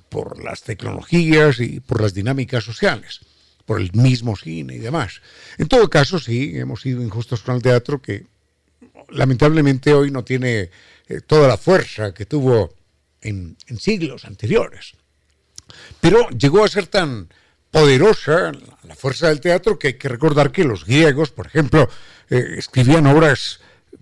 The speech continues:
políticas en el teatro, obras en las que llamaban a la guerra o llamaban a la paz, por ejemplo.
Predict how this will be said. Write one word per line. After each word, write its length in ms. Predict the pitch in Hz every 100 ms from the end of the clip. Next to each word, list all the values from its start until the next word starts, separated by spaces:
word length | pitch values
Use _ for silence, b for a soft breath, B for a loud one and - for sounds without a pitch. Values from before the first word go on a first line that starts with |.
| _
políticas 840 | - 127 165 247 127 - 180 160 117
en 60 |
el 120 | 113
teatro, 480 | - 95 95 208 202 B B B _ - -
obras 320 | 127 170 156
en 100 | 156
las 140 | 123
que 140 | - 113
llamaban 380 | 107 170 190
a 60 | 180
la 100 | 180
guerra 320 | 160 214 202
o 120 | 139
llamaban 420 | 113 117 131 143 135
a 60 |
la 140 | 139 135
paz, 340 | 226 98 -
por 180 | - 101
ejemplo. 420 | 95 180 135